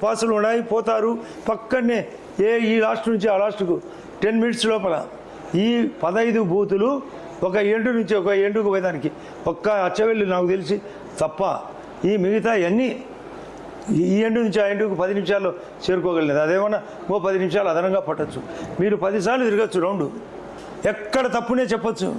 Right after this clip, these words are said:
వాళ్ళ సాక్షి ఛానల్ నిన్నుండే కదా, వాళ్ళు తిరుగుతారు కదా. కమ్యూనికేషన్ బ్రహ్మాండంగా ఉంది కదా సెల్ ఫోన్లో చెప్పడానికి. పోలీసులు ఉన్నారు కదా, రెవెన్యూ వాళ్ళు ఉన్నారు కదా, బూతుల ఆఫీసర్లు ఉంటారు కదా. ఏమి కష్టం,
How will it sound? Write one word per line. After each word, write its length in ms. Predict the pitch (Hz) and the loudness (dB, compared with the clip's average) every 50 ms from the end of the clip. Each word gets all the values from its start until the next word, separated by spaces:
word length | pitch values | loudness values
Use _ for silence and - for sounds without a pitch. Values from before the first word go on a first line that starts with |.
| - - - - - - - - - - | -8 -12 -14 -16 -16 -16 -16 -14 -8 -4
వాళ్ళ 160 | 156 175 202 190 - | -2 0 0 0 0
సాక్షి 300 | 185 208 214 - - 220 175 | 0 -2 -2 0 0 0 0
ఛానల్ 240 | 208 202 208 214 202 185 | 2 2 2 2 2 2
నిన్నుండే 280 | 190 190 190 190 202 202 190 | 0 0 2 2 2 2 2
కదా, 140 | 170 156 147 - - - - - - - - - | 0 -2 -4 -6 -10 -14 -14 -14 -16 -10 -4 -2
వాళ్ళు 180 | 202 226 262 254 226 | 0 0 2 2 2
తిరుగుతారు 320 | 233 233 196 214 208 196 185 | 2 2 2 2 2 2 2
కదా. 140 | 170 165 156 - - - - - - - - - - - - - - - - - - - - - - - | 2 0 -2 -2 -6 -12 -16 -16 -16 -16 -16 -14 -14 -12 -12 -12 -12 -12 -12 -12 -12 -12 -12 -8 -4 -2
కమ్యూనికేషన్ 560 | 185 214 240 247 220 220 226 202 170 214 214 190 156 | 0 0 2 2 2 2 2 2 2 0 0 2 0
బ్రహ్మాండంగా 500 | 170 175 185 190 214 233 233 233 220 214 | 0 0 2 2 0 2 2 2 2 2
ఉంది 120 | 190 202 196 180 | 2 2 2 2
కదా 160 | 165 165 156 - - - - - - - - - | 2 0 -2 -4 -6 -14 -16 -16 -16 -12 -6 -2
సెల్ 180 | - 180 185 160 | 0 0 0 0
ఫోన్లో 240 | 185 196 185 185 180 180 | 0 0 0 0 0 0
చెప్పడానికి. 480 | 180 151 156 180 170 160 160 143 - 143 - - - - - - - - - - - - - - - - - - - - - - - - - - - | -2 -2 0 0 -2 -2 -4 -6 -8 -8 -10 -10 -12 -12 -14 -12 -12 -12 -12 -12 -12 -12 -12 -12 -14 -14 -14 -14 -14 -14 -14 -14 -14 -14 -8 -4 -2
పోలీసులు 340 | 190 220 233 196 175 196 185 180 | 0 0 2 2 0 0 2 2
ఉన్నారు 220 | 180 196 202 190 175 | 2 2 2 2 0
కదా, 160 | 170 160 160 - - - - - - - - - - - - - 151 | 0 0 -2 -4 -6 -10 -14 -16 -16 -16 -16 -16 -16 -12 -6 -2 0
రెవెన్యూ 260 | 170 202 226 226 226 226 | 2 2 4 4 2 2
వాళ్ళు 140 | 214 202 180 170 | 2 2 2 2
ఉన్నారు 180 | 185 202 196 190 180 | 2 2 2 2 0
కదా, 160 | 156 170 170 - - - - - - - - | 0 -2 -4 -4 -8 -14 -16 -16 -14 -8 -4
బూతుల 280 | 160 202 226 208 226 214 185 196 | -2 -2 0 2 2 2 2 2
ఆఫీసర్లు 340 | 208 233 196 160 214 208 196 | 2 0 0 0 2 0 2
ఉంటారు 180 | 185 208 208 202 202 185 | 0 0 2 2 2 0
కదా. 140 | 185 190 196 190 - - - - - - - - - - - - - - - - - - - 139 170 226 | 0 -2 -4 -6 -10 -14 -16 -16 -16 -16 -16 -16 -14 -14 -14 -14 -14 -14 -14 -14 -10 -4 0 2 2 2
ఏమి 140 | 269 277 254 - | 2 2 0 0
కష్టం, 360 | 220 202 - - - 220 240 | 0 -2 -2 0 -2 0 2